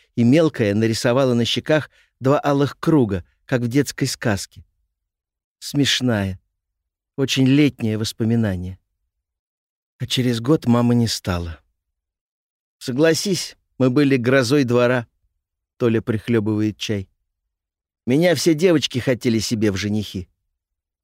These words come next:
Гриша смеется в голос. "Ага, с твоими-то прыщами все только и мечтали,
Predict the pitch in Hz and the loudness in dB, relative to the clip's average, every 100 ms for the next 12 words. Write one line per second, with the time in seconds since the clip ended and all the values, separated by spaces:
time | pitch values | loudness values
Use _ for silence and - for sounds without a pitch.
0 | _ - 110 117 117 110 - 113 110 107 | _ -10 -2 0 0 -2 -4 -2 0 -2
1 | - 104 101 104 92 92 - _ _ _ | -4 -6 -2 -2 -2 -6 -14 _ _ _
2 | - 104 101 98 104 98 _ _ _ _ | -6 0 2 2 2 0 _ _ _ _
3 | _ - - 135 135 127 117 120 110 117 | _ -10 0 2 4 4 2 0 0 0
4 | 101 - 139 117 104 123 117 120 - 120 | 0 0 0 0 0 -2 0 -2 2 2
5 | 123 117 - 107 90 92 | 4 2 0 0 0 -2